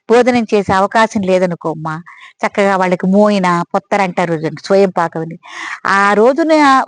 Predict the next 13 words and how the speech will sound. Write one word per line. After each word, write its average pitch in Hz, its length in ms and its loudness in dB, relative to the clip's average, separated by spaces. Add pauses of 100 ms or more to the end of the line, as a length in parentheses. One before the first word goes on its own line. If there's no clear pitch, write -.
(120)
బ్రాహ్మడికి 220 640 0
సంబంధించిన, 214 800 0 (600)
ఆ, 185 280 0 (280)
భోజనానికి 233 540 2
సంబంధించిన 185 640 -4 (320)
ప-, 175 280 0 (200)
ఆ, 165 260 0 (100)
పదార్థాలన్నీ 196 760 0
చక్కగా 185 500 0
పొట్లం 196 400 -4
కట్టుకుని 247 500 -4 (380)
బ్రాహ్మడికి 180 440 0
దానమిచ్చుకుని 190 800 -2